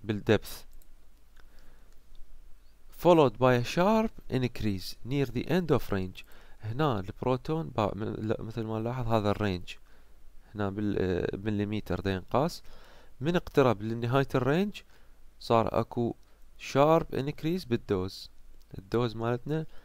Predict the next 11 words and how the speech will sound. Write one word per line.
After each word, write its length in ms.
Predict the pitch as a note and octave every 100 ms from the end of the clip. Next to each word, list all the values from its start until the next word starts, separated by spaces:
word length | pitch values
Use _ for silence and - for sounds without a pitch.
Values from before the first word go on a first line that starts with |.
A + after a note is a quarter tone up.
| - -
ارتفع 440 | G#2 - B2+ G#2 -
بشكل 460 | - - A#2+ D3 - - - - -
كبير. 520 | A2+ G#2 G#2+ F2 - - - - - - - - - - - - - - - - - - - - - - - - - -
This 300 | G#2+ A3 - -
sharp 300 | E3 C3 -
increase 500 | B2 B2 A2+ A#2 - -
or 100 | A2+ -
peak 280 | C#3+ B2 -
in 60 | G2+ G2+
the 60 |
dose 280 | G2+ G#2 G#2+